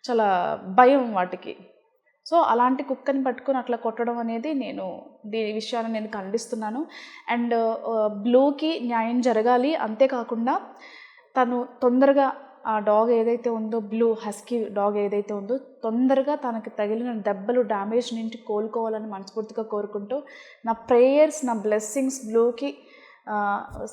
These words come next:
బ్లెస్సింగ్సే కాకుండా నా సపోర్ట్ కూడా బ్లూకి ఉంటుందని మనస్ఫూర్తిగా ఈ వీడియో ద్వారా తెలియచేస్తున్నాను. And ఇంకో విషయం ఏంటంటే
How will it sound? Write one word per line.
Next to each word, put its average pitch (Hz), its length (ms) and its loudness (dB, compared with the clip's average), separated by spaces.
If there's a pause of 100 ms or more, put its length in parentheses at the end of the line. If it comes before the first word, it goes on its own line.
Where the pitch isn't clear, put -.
(140)
బ్లెస్సింగ్సే 262 500 2
కాకుండా 254 340 0
నా 240 120 -2
సపోర్ట్ 269 540 4
కూడా 262 260 2
బ్లూకి 233 680 -2 (300)
ఉంటుందని 226 520 -4
మనస్ఫూర్తిగా 226 560 -6
ఈ 226 120 0
వీడియో 208 240 -2
ద్వారా 208 220 -2
తెలియచేస్తున్నాను. 208 880 -4 (400)
And 240 120 0
ఇంకో 269 200 4
విషయం 285 340 2
ఏంటంటే 233 720 -4